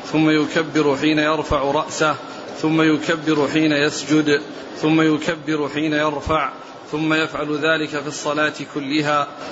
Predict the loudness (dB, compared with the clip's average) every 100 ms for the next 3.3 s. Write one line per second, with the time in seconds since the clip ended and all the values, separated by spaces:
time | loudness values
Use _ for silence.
0 | -6 2 2 4 0 0 2 2 2 2
1 | 2 2 0 2 2 4 4 2 0 -2
2 | 0 2 2 2 2 0 0 -2 0 2
3 | 4 4 0